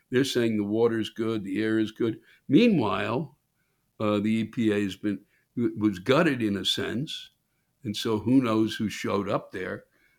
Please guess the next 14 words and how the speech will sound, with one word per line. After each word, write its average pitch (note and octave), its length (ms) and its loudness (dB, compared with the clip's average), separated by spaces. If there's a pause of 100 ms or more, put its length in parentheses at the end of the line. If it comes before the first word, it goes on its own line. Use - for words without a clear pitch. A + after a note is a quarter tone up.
(100)
But G2+ 160 -2
the G#2+ 80 -10
people D3 420 -4
are G#2 60 -4
going, G#2+ 400 0
"My G2 180 -4
eyes D3+ 320 -2
are A2 60 -6
stinging." A2+ 520 -4 (380)
Uh, G2 140 -4
they're G#2 140 0
drinking B2+ 420 -2
bottled A2+ 460 -6
water. A#2+ 500 -6